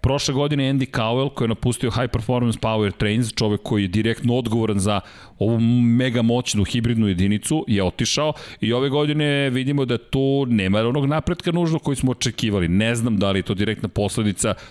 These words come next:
toga što Cowella više nema u toj ulozi ili ne, ali tražimo korelacije.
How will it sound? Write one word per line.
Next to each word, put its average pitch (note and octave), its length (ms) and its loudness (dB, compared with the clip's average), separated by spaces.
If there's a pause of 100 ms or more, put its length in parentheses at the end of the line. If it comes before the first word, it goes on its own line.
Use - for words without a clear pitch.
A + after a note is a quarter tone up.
toga A2 200 0
što G#2+ 140 -4
Cowella G#2+ 440 0
više G#2 260 0
nema G#2 200 2
u F#2 60 2
toj G#2+ 140 0
ulozi G2+ 260 2
ili G2 140 2
ne, A2 240 0
ali C#3+ 420 -2 (240)
tražimo A#2 440 0
korelacije. B2+ 640 -2